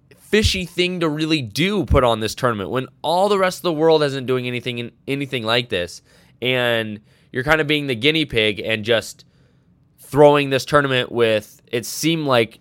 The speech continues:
no real regulations and letting everyone do whatever they want to. And then this happens. So, um, there's multiple videos of Djokovic and his camp partying,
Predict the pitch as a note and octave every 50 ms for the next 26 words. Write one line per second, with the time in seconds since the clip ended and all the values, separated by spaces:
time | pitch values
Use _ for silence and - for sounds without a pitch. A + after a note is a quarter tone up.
0 | _ - - A2 A#2 C3 C#3+ D3 C#3+ B2 B2 C3+ C#3 C#3 C3+ B2+ B2+ B2 A#2 A2
1 | A#2 A#2 A#2+ C3+ C#3 C3 - - G#2 F#2+ F#2+ F#2+ F#2 F#2 - _ _ _ _ _
2 | - - A#2+ B2+ B2+ B2+ B2+ B2+ B2 B2+ B2 B2+ C3 C3 B2+ A#2 G#2 A#2 B2+ B2+
3 | B2 A#2+ A#2+ A#2 A2 A#2 A2+ G#2+ G#2+ A2+ A#2+ B2 B2 - - - G#2+ G2 F#2+ F2+
4 | E2+ - _ _ _ _ _ _ - A2 A2+ G#2+ G#2+ A2+ A2 A2+ A2+ A2 A2 G#2+
5 | G#2+ G#2 G#2 F#2+ - _ _ _ _ _ _ _ _ _ _ - - G#2 G#2 G2
6 | A#2 C3 B2 - - G#2 E2+ D#2 - - - - - - - - - - - -
7 | C#3+ C#3+ C3+ C3+ C3 C3 B2+ C3 B2 - - B2 B2 A#2+ A#2 A2+ G#2+ G#2 G2 F#2
8 | - _ _ _ _ _ - A#2+ C3 C3 B2 C3 D#3 F3 G3 G#3 G#3 G3+ F#3+ D#3
9 | C#3+ D3 C#3 C#3 C3+ B2+ B2 A2+ A#2+ A2 G2+ A#2 A#2 A#2 - A2+ G#2+ G#2+ G#2 -
10 | G#2+ G2+ F#2+ F#2 - - - G#2+ G2 F#2+ F#2 - - - - C#3+ D3+ D3+ D3 C#3+
11 | C#3+ C#3+ C#3 C3+ C3+ C3